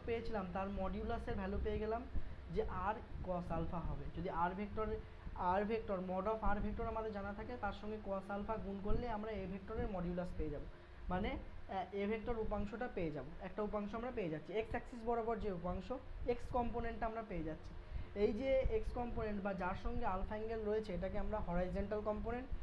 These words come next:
বা হচ্ছে অনুভূমিক উপাংশও বলি, বাংলায় কি বলি? অনুভূমিক উপাংশ বা হরাইজন্টাল কম্পোনেন্ট বা এক্স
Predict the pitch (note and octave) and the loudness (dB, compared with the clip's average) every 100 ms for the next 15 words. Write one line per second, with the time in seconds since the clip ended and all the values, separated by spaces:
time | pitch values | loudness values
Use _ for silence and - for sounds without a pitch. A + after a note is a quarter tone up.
0 | - - F3+ G#3 A#3 - - - - E3+ | -2 -2 4 4 2 -4 -8 -10 -6 -2
1 | F3 A3+ G#3+ G#3+ B3 A#3+ C#4 B3+ G3 G3+ | 0 0 0 0 0 0 0 -2 -2 0
2 | G3+ G#3 E3 D3+ D#3 E3 F3+ G3 G#3 A3 | 2 2 2 2 0 2 2 2 2 0
3 | G#3+ F#3 F#3 G#3 G#3+ A3+ A3 A#3+ A3+ G#3 | 0 0 0 0 0 -2 -2 -2 0 2
4 | G3+ - E3+ F3+ G#3+ A3 A3 A3 A#3 A3+ | 2 2 0 2 0 0 0 -2 -2 -2
5 | G#3 G3+ | -2 -2